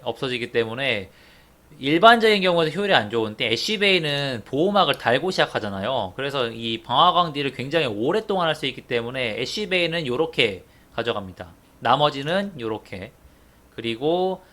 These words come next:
아즈샤라는 요렇게 할 수도 있다.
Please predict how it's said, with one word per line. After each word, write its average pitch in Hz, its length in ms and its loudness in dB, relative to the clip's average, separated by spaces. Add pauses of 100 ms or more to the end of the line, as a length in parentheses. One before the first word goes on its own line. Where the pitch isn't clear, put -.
(340)
아즈샤라는 151 920 2
요렇게 110 520 -8 (320)
할 110 120 -12
수도 120 240 -8
있다. 107 340 -8